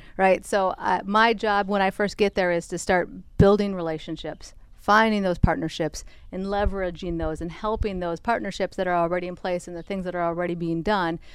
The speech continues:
to just help leverage those and get those done on, on more locations and things like that. Um, so that's kind of the first thing that I'm thinking about. And,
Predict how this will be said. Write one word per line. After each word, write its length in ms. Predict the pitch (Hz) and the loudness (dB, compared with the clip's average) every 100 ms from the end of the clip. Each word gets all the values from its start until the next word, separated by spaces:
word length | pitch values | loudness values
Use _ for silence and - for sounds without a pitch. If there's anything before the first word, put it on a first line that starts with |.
| - - | -20 -6
to 200 | 190 - - | -6 -6 -10
just 220 | 190 - | -16 -2
help 200 | 220 208 | 0 2
leverage 380 | 208 202 190 180 | 2 2 0 0
those 220 | 180 165 | 0 0
and 100 | 175 | -2
get 140 | 185 | -2
those 180 | 185 175 | -2 -2
done 240 | 175 170 165 | 0 0 0
on, 200 | 165 165 | -2 -2
on 140 | 175 180 | -4 -2
more 240 | 180 165 | -2 0
locations 640 | 160 - 165 156 160 156 | -2 -4 -6 -4 -6 -4
and 120 | 151 | -6
things 220 | 156 156 156 | -4 -4 -4
like 160 | 151 | -8
that. 340 | 156 151 - - - - - | -4 -4 -4 -10 -20 -20 -12
Um, 300 | 170 151 151 - - - - - - - | -4 -4 -4 -8 -18 -20 -20 -20 -20 -8
so 260 | - 233 214 | 4 4 6
that's 220 | 254 - | 2 2
kind 160 | 349 | -2
of 80 | 349 | 0
the 60 | 277 | 0
first 280 | - 233 - | 2 0 0
thing 140 | 202 | -2
that 80 | 185 | 0
I'm 140 | 170 | 0
thinking 320 | - 180 - 175 | 0 -6 -4 -2
about. 320 | 165 165 - | 4 4 2
And, 180 | 185 | -6